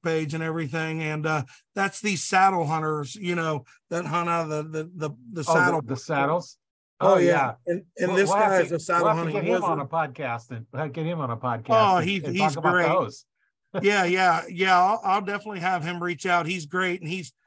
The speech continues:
Speaker 1: he's, uh, he's doing some promotion now for the X Team, which is a, which is a group of kids that, uh, are going to Vegas to shoot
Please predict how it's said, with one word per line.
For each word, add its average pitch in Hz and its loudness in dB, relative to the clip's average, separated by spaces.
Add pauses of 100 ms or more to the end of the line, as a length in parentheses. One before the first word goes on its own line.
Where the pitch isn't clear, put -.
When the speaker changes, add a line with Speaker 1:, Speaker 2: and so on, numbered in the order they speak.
(380)
Speaker 1:
he's, 190 -2
uh, 170 4 (340)
he's 190 -6
doing 202 0
some 151 -8
promotion 180 -4
now 180 2
for 175 -6
the 165 -6
X 175 -6
Team, 185 -6
which 175 -6
is 170 -4
a, 147 -6 (300)
which 180 -2
is 175 0
a 160 -2
group 180 0
of 165 -2
kids 185 -2
that, 170 -4
uh, 170 0
are 165 -4
going 175 -4
to 147 -4
Vegas 170 -4 (240)
to 190 -2
shoot 196 -2